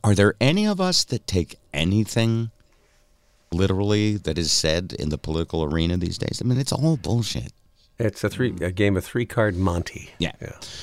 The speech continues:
Speaker 1: So, uh, all right. As far as instru-, uh, here's the thing that bugs me about that bill. There's a few things that bug me about it.
Speaker 2: Mm-hmm.
Speaker 1: Uh, one, everybody calls it a two point two trillion dollar bill.
Speaker 2: No.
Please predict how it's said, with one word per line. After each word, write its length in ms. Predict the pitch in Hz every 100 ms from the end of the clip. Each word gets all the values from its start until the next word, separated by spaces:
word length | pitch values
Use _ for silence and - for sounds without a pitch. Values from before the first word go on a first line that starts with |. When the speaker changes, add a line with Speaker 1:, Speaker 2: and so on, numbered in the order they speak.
| -
Speaker 1:
So, 260 | 131 135 -
uh, 180 | 127 117
all 80 | 135
right. 160 | 87 50 117 - - 92 73 71 - -
As 180 | 107 -
far 160 | 135
as 100 | 139
instru-, 240 | 127 - -
uh, 120 | 113 -
here's 360 | 110 110 139 156
the 60 | 151
thing 180 | 160
that 100 | 139
bugs 300 | 113 110 107
me 80 | 104
about 240 | 98 85 78
that 160 | 76
bill. 100 | 78 -
There's 180 | 98 82
a 40 |
few 220 | - 160
things 260 | - 127 104
that 80 | 95
bug 200 | 87 80
me 140 | 85
about 260 | 69 69 58
it. 120 | - _ _ _ _ _ _
Speaker 2:
Mm-hmm. 260 | 95 87 117 - _ _
Speaker 1:
Uh, 60 | 104
one, 640 | 113 180 147 104 127 - -
everybody 300 | 127 156 147
calls 260 | 123 113
it 60 | 113
a 40 | 104
two 200 | - 110
point 300 | - 104 95
two 180 | - 87
trillion 360 | - 85 80
dollar 240 | 76 60 69
bill. 240 | 135 147 - _ _ _ -
Speaker 2:
No. 280 | 90 87